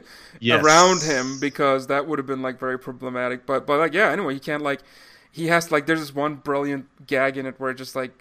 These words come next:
Speaker 2: this old, old lady, like, gives them a ride. And, uh, and then he's just like, "I'm gonna go back in the woods and jerk off 'cause I was, like, too, in, a, in too close of a proximity to her." And <laughs> yes, it's, he's, he's complete, like, whatever, uh,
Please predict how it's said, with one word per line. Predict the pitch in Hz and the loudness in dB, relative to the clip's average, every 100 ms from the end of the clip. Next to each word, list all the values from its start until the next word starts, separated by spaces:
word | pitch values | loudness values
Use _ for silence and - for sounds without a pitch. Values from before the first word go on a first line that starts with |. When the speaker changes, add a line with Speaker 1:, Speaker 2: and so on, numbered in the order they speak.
| _ | _
Speaker 2:
this | 135 143 - | -12 -12 -10
old, | 151 170 185 160 | -4 2 2 0
old | 147 139 127 | -4 -4 -4
lady, | 131 131 123 117 | -6 -6 -8 -10
like, | 120 120 | -10 -10
gives | - 135 | -12 -10
them | 131 | -8
a | 120 | -8
ride. | 113 120 117 117 - - - - - | -4 -2 -4 -6 -16 -20 -20 -20 -18
And, | - 147 139 135 | -2 0 0 -2
uh, | - 143 135 131 | -2 0 0 0
and | 139 139 | -2 -2
then | 143 | -4
he's | 143 135 | -4 -10
just | 131 | -8
like, | 135 | -4
"I'm | 139 | -4
gonna | 143 147 | -2 -2
go | 139 | -2
back | 131 135 | -2 -2
in | 139 | -4
the | 135 | -10
woods | 127 131 | -8 -8
and | 131 | -10
jerk | 123 123 120 | -8 -10 -8
off | 120 117 | -10 -10
'cause | 123 | -8
I | 120 | -8
was, | 120 117 | -6 -10
like, | 120 | -12
too, | - 135 120 - | -12 -14 -14 -14
in, | 127 | -12
a, | |
in | - 127 | -10 -12
too | - | -10
close | 165 156 143 | -4 -4 -4
of | |
a | 135 | -6
proximity | - 127 - 131 127 117 | -6 -6 -6 -8 -8 -10
to | - 120 | -12 -10
her." | 120 117 | -4 -4
And | 117 113 131 | -4 -10 -4
<laughs> | |
yes, | 151 156 - - - - - - | 0 0 -2 -16 -20 -20 -10 -4
it's, | 175 170 | -2 -2
he's, | 151 220 220 | -4 -4 -4
he's | - 226 233 | -6 -6 -6
complete, | - - 175 208 185 | -10 -10 -6 -6 -2
like, | 156 151 | -2 -2
whatever, | 143 147 180 196 185 - _ _ _ _ _ | -2 0 0 0 -2 -4 _ _ _ _ _
uh, | 143 143 135 135 135 | -6 -2 -2 0 -2